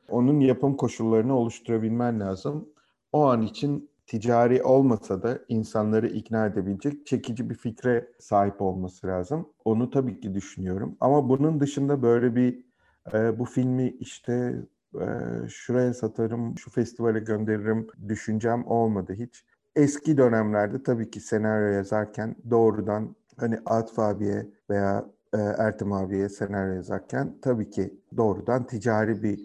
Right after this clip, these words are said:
e, bakış açısıyla bakıyorduk ve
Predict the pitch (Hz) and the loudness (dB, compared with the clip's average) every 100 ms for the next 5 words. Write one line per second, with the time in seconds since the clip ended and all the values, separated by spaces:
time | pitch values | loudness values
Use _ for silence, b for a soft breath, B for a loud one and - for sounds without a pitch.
0 | - 101 98 95 101 - - 101 - - | -8 -4 -4 -2 -4 -6 -6 -8 -8 -10
1 | 101 92 92 92 - 98 92 120 - 104 | -6 -4 -4 -6 -8 -6 -6 -8 -4 -2
2 | 101 | -2